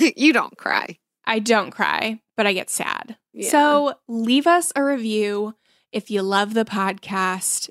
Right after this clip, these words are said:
Speaker 2: so other people know what they're getting
Speaker 1: What
Speaker 2: from
Speaker 1: to
Speaker 2: us.
Speaker 1: expect. That they could
Speaker 2: Yeah.
Speaker 1: possibly get a free book. At the end of the day, at least you might get a free book.
Speaker 2: Exactly. And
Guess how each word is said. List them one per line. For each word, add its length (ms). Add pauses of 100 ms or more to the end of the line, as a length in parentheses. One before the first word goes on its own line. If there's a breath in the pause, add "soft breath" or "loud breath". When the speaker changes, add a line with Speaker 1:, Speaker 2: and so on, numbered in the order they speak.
Speaker 2:
so 500
other 280
people 420
know 520 (480)
what 200
they're 140
getting 320
Speaker 1:
What 200
Speaker 2:
from 100
Speaker 1:
to 60
Speaker 2:
us. 80
Speaker 1:
expect. 540 (260)
That 120
they 120
could 140
Speaker 2:
Yeah. 80
Speaker 1:
possibly 340
get 160
a 60
free 240
book. 360
At 100
the 120
end 140
of 60
the 80
day, 400
at 220
least 520
you 80
might 240
get 180
a 60
free 240
book. 340 (440)
Speaker 2:
Exactly. 640 (120)
And 640